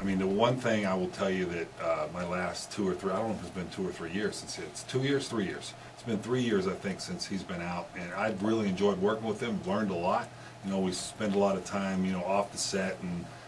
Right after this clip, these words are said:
maybe going to dinner here and there, and, and, uh, he would be terrific somewhere for some team,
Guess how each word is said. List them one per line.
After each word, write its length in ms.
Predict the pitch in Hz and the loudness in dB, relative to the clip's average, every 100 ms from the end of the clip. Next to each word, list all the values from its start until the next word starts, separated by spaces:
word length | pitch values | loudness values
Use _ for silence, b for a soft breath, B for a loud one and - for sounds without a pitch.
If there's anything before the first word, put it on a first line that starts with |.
| - | -8
maybe 160 | 110 101 | 0 2
going 200 | 104 98 | 4 2
to 60 | |
dinner 280 | 90 101 98 | 4 4 4
here 180 | 92 95 | 2 2
and 100 | 95 | 2
there, 180 | 92 92 | 2 2
and, 120 | 87 87 | 0 -2
and, 200 | 92 90 | -2 -2
uh, 180 | 87 85 80 - - | 0 -2 -4 -8 0
he 100 | 165 | 4
would 200 | 156 110 | 6 6
be 120 | 110 | 4
terrific 560 | 104 101 104 104 98 - | 4 4 4 4 -2 -2
somewhere 560 | - 98 98 90 87 - B B B - | 0 4 4 2 0 -4 B B B -8
for 120 | 92 | -4
some 260 | - 95 92 | 0 2 0
team, 220 | 92 | -2